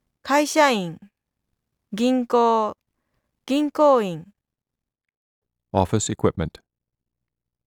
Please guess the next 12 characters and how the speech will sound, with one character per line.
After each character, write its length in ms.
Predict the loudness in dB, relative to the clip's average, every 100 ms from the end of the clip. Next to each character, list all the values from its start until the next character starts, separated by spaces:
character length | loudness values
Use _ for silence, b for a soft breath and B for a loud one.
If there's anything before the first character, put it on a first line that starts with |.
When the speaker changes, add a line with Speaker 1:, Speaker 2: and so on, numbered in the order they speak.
| _ _ _ _ _
Speaker 1:
タ 160 | -4 -2
イ 100 | -2
プ 260 | -4 -2 -2
を 160 | -4 -8 _ -12
打 80 | -10
つ。 240 | -10 -12 -14 _ _ _ _ _ _ _ _ _ _ _ _ _ _ 0
オ 320 | 2 2 2
ー 40 |
エ 360 | 0 -2 -4 -8
ー、 40 | _ _ _ _ _ _ _ _ _ _ _
電 260 | -2 -2 -2
卓、 460 | -4 -4 -2 -2